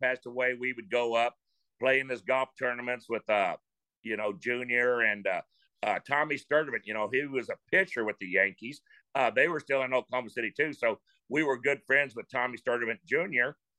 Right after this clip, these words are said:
And, uh, we were, uh, you know, Tommy would come over too, you know, since we'd be up there playing in the tournament together. But, uh, it, it, they, Dad loved him, and, you know,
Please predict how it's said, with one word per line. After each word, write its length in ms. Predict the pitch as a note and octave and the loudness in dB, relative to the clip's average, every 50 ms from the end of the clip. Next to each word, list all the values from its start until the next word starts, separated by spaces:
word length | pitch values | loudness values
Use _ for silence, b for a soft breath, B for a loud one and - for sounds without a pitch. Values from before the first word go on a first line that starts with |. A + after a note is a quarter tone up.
| _ _ _ _ - | _ _ _ _ -2
And, 320 | B2 B2+ B2+ B2 A#2+ A#2 B2 | 2 2 2 2 2 2 2
uh, 240 | B2 A#2 A2+ G#2 - _ _ _ _ _ _ _ _ _ _ - | 2 2 2 0 -2 _ _ _ _ _ _ _ _ _ _ -4
we 180 | B2 C#3 C#3+ | -2 -2 0
were, 240 | C3+ C3 C3 C3 C3 | 2 2 2 4 4
uh, 140 | B2 A#2 - _ _ _ | 4 2 0 _ _ _
you 140 | A2+ A#2+ A#2+ | -6 -4 -2
know, 80 | A#2 | -2
Tommy 340 | G#2+ - C3+ C#3 C#3+ C#3 C3 | -4 0 0 0 0 0 -2
would 180 | A#2 A2 F#2+ - _ _ _ | -4 -4 -8 -12 _ _ _
come 160 | - B2+ B2 B2+ | -2 -2 2 2
over 200 | B2 B2 A#2+ A2 | 2 2 2 0
too, 340 | - C#3 C#3+ C#3 B2 G#2+ G#2+ G2+ | 0 -2 -2 0 -2 -8 -6 -4
you 60 | G#2 G#2 | -2 0
know, 160 | A2 A2+ G#2+ | 0 0 -2
since 260 | - - A2 F#2+ - | -4 -8 -8 -8 -2
we'd 200 | A2 A2+ G#2 G2+ | -2 -2 -2 2
be 120 | A2+ A2+ | 2 2
up 120 | A#2 A2 - | 2 2 2
there 140 | A#2 A2 F#2+ | -2 -2 -2
playing 240 | - A#2 A#2 A#2 A#2 | 0 -2 -2 -2 -2
in 100 | A2+ G#2+ | -4 -8
the 80 | F#2 | -8
tournament 360 | - - B2 B2 A#2+ A#2+ - _ | -2 0 0 0 0 -2 -6 _
together. 460 | _ - A#2 B2 C#3+ C3+ A#2 A2 G#2+ | _ 0 2 2 4 4 2 -2 0
But, 200 | G2+ G#2+ G2+ F#2 | 0 0 0 0
uh, 160 | F#2+ F2+ E2 D#2+ _ _ _ _ _ _ _ _ _ _ _ _ _ _ | 0 -4 -4 -6 _ _ _ _ _ _ _ _ _ _ _ _ _ _
it, 200 | - C3+ C3+ - _ | 0 0 0 0 _
it, 160 | - A2+ - - - - _ _ _ _ _ _ _ _ _ _ _ _ _ _ _ _ _ - - - | -8 -10 -10 -10 -12 -20 _ _ _ _ _ _ _ _ _ _ _ _ _ _ _ _ _ -14 -2 2
they, 240 | C3 C#3+ D3 B2 - _ _ _ _ _ - | 2 2 2 0 -4 _ _ _ _ _ 4
Dad 260 | B2 C#3 C#3+ D3+ C3+ | 6 6 6 6 4
loved 280 | C3+ C#3 C#3+ C#3+ C3+ D3 | 4 2 2 2 2 -2
him, 140 | D3 C#3+ C3 | -4 -2 -2
and, 180 | A#2+ A2 G#2+ - _ - | -4 -4 -6 -16 _ -10
you 140 | A2+ A#2 A2+ | -6 -2 0
know, 240 | A2 A2 A2+ A2 | 2 2 0 0